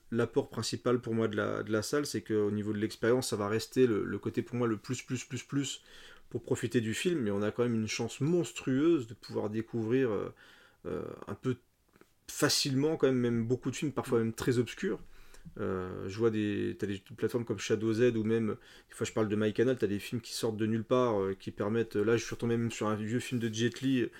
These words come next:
sur, euh, Amazon Prime, tu vois, c'est des trucs qu'on aurait pu voir à une certaine époque dans certaines salles, pas dans la meilleure qualité possible, mais on, on a quand même une sacrée chance maintenant de voir des films. Après c'est aussi à nous, et c'est aux spectateurs ou aux gens qui se déplacent dans les salles de décider ce qu'ils veulent voir ou pas.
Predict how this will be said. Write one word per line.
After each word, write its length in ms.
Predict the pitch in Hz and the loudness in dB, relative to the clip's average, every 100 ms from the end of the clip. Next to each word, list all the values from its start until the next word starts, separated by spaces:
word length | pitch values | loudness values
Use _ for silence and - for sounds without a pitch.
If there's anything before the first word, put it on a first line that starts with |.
| - - - | -20 -20 -16
sur, 280 | - - 104 | -8 0 2
euh, 140 | 98 | 2
Amazon 360 | 110 113 110 110 | 4 2 4 2
Prime, 240 | - 170 | 2 0
tu 40 | 160 | 2
vois, 80 | 143 | 0
c'est 120 | 113 | -2
des 40 | |
trucs 160 | - 135 | -6 0
qu'on 140 | 117 | 2
aurait 140 | 101 98 | 2 0
pu 120 | 110 | 0
voir 240 | 120 135 | 2 4
à 80 | 101 | 4
une 140 | 107 | 2
certaine 340 | 104 101 - 107 | -2 -6 -2 -2
époque 300 | 107 123 110 | 0 0 -2
dans 100 | 104 | -2
certaines 320 | 104 - 113 | -4 0 0
salles, 340 | 143 185 147 101 - | 0 0 0 -2 0
pas 100 | 107 | 2
dans 80 | |
la 60 | 107 | 4
meilleure 180 | 104 - | 0 0
qualité 240 | 104 - | -2 -4
possible, 440 | - 120 - 175 131 - - - - - | -4 -4 -2 -4 -6 -14 -20 -20 -20 -6
mais 140 | 107 104 | 0 0
on, 240 | 98 92 90 | 0 -2 -2
on 120 | 98 | -2
a 80 | 110 | 0
quand 100 | 110 | 0
même 140 | 107 | 0
une 80 | 101 | 0
sacrée 320 | - 113 113 | -2 -2 -2
chance 260 | - 127 - | -2 -4 -2
maintenant 240 | 104 - | -4 -2
de 60 | 135 | 0
voir 180 | 110 110 | 2 2
des 80 | |
films. 180 | 117 165 | 0 0
Après 160 | 131 165 | 2 0
c'est 140 | - | 2
aussi 220 | 127 - | 0 6
à 80 | 123 | 6
nous, 260 | 123 175 202 - _ - - | 8 6 4 -4 _ -12 -8
et 60 | |
c'est 120 | - | -2
aux 60 | 123 | -2
spectateurs 680 | - 135 - 120 147 151 123 | 2 0 4 2 6 4 4
ou 80 | 110 | 2
aux 60 | |
gens 140 | 110 135 | 0 -2
qui 160 | - | -4
se 40 | 110 | -4
déplacent 300 | 110 113 107 | 0 0 0
dans 100 | 107 | 0
les 120 | 104 | 0
salles 240 | 170 165 | 0 0
de 80 | 117 | 0
décider 480 | 104 113 - 123 151 | -2 -2 -2 0 0
ce 80 | - | 0
qu'ils 140 | 120 | -2
veulent 100 | 113 | 0
voir 220 | 110 117 | 2 2
ou 40 | 127 | 2
pas. 240 | 170 147 | 0 -6